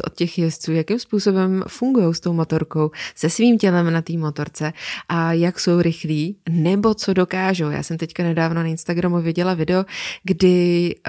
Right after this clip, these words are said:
v zatáčce, eh, jel i řídkem skoro v zemi. A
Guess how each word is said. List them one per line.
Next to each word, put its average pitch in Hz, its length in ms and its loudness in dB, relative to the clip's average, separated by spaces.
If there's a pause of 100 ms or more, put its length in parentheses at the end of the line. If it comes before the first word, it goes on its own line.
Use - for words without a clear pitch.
v 165 60 -8
zatáčce, 170 960 -2 (720)
eh, 180 60 0 (120)
jel 185 380 4 (100)
i 180 400 4 (1300)
řídkem 175 840 0
skoro 156 320 -4
v 151 60 -6
zemi. 143 440 -2
A - 60 -4